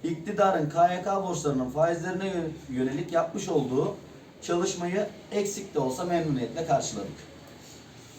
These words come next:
Doğduğu topraklarda doymak isteyen,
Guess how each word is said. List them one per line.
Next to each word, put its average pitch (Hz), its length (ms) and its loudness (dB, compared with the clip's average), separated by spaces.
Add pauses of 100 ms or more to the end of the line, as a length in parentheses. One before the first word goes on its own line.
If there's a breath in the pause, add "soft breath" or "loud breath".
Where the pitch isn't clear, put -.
(100)
Doğduğu 196 400 4
topraklarda 185 880 4
doymak 175 380 4
isteyen, 139 440 2